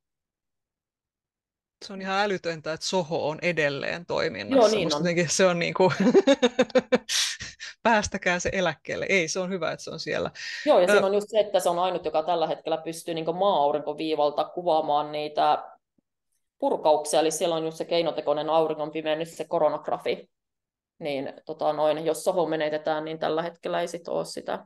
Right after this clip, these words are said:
Speaker 2: koronagrafia siellä aurinkomaalinjalla.
Speaker 1: Aivan.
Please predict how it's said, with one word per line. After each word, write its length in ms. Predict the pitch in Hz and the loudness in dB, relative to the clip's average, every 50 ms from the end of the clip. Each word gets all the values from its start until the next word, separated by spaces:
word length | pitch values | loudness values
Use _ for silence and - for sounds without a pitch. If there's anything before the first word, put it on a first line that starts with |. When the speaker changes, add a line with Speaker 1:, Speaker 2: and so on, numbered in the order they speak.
| _ _ | _ _
Speaker 2:
koronagrafia 640 | - 202 190 170 165 165 165 - - - - - 170 | 0 0 2 2 0 -4 -6 -8 -8 -8 -6 -6 -6
siellä 380 | - - - 165 180 185 185 - - _ | -6 -4 -4 -4 -4 -4 -6 -8 -10 _
aurinkomaalinjalla. 1120 | - 185 175 175 175 175 185 180 180 175 170 170 175 175 185 185 185 180 190 202 196 - _ _ _ _ _ _ _ _ _ _ _ _ _ _ _ _ _ _ | -4 -2 -2 -2 -4 -6 -6 -6 -4 -4 -4 -4 -6 -8 -8 -8 -6 -6 -6 -6 -8 -12 _ _ _ _ _ _ _ _ _ _ _ _ _ _ _ _ _ _
Speaker 1:
Aivan. 360 | - - - - - - - | -16 -14 -14 -14 -14 -16 -16